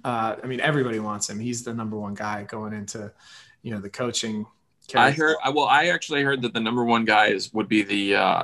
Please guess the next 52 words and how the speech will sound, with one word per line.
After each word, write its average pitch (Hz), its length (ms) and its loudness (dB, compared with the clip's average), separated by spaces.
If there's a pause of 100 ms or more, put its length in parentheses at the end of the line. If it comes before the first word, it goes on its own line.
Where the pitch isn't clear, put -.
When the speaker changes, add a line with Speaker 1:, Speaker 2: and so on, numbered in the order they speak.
Speaker 2:
the - 140 4
offensive 110 380 6
coordinator 101 320 4
from 95 140 -10
the 92 60 -4
Chiefs. - 520 -2 (1700)
Speaker 1:
Um, 135 680 2 (720)
who 170 100 0
was 147 100 0
he? 131 80 -4
He 139 40 -4
was, 151 160 0
he - 80 -2
Speaker 2:
I - 40 4
Speaker 1:
was 208 80 4
Speaker 2:
can't 139 180 6
think 139 140 8
of 120 60 8
his 113 100 6
Speaker 1:
running 120 160 8
Speaker 2:
name, 107 100 6
but 196 100 8
I 196 80 12
Speaker 1:
back. 135 60 6
Speaker 2:
know 135 100 6
I 123 180 6
remember 127 540 4
watching 117 520 4
the, 98 240 -2
when 107 140 -4
I 107 80 0
was 104 140 -2
watching 107 280 0
the 104 80 -14
Bucs - 320 0
game, 131 220 0
that 113 120 -4
they 107 80 0
were 98 120 -4
saying 107 200 -2
Speaker 1:
Okay. 98 100 -2
Speaker 2:
that - 80 -18
this 107 160 -4
guy 95 200 6
is 92 100 -2
the 95 120 -12
number 98 280 -4
one. 85 380 -4
He's 107 220 -2
gonna 95 160 -2
be 101 120 0
the 85 260 -2